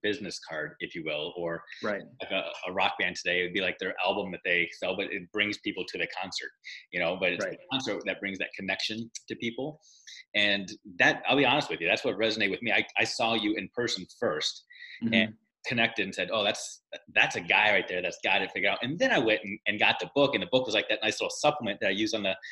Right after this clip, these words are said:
Speaker 1: the back shelf that I pass out to people. And
Speaker 2: Right.
Speaker 1: yeah, but it's, it's you as the person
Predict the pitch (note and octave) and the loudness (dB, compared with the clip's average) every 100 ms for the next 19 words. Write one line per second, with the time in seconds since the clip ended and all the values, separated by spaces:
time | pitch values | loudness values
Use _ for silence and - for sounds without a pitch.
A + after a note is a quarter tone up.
0 | - - F2 G#2+ - A2 G#2+ G#2 F2 - | -14 -6 2 2 2 -2 0 0 -2 -2
1 | - G#2+ - G#2+ G2 G#2 F#2+ G#2+ G2+ F#2 | 0 0 0 -4 -6 -6 -6 -4 -4 -4
2 | F2 - A2 G2 D#2 - A2 G#2+ G2+ G2+ | -6 -2 0 0 0 -8 -2 0 2 0
3 | - - F#2+ - C3 C3 A2 E2 - F3+ | -2 -4 -4 0 2 4 2 -2 -2 0
4 | E3+ F#2 F2+ | 0 -2 -10